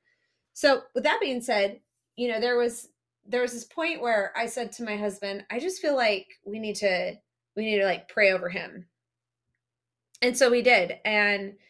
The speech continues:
we've been doing the same thing every night for the last, I think it's, like, four nights.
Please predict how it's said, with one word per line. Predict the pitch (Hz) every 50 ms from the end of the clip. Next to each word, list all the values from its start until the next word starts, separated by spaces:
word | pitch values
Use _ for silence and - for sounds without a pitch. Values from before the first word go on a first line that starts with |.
| _ _ _ _ _ _ _ _ _ -
we've | 226 233
been | - 262 262
doing | 254 254 262 254 240
the | 226 220
same | 214 - 233 220 233 240 240
thing | 247 226 220 220
every | 220 - - 208 208 214 240 240
night | 233 214 190 190 202 208 - -
for | - 233 214
the | 208 202
last, | 190 190 190 190 190 190 180 - - - - - - - - - _ _ _ _ _ _ _ _ _ _ _
I | - -
think | 214 220
it's, | 202 180 175
like, | 185 175 175 -
four | 202 196 196 202
nights. | 202 180 170 190 226 - - - - - - - -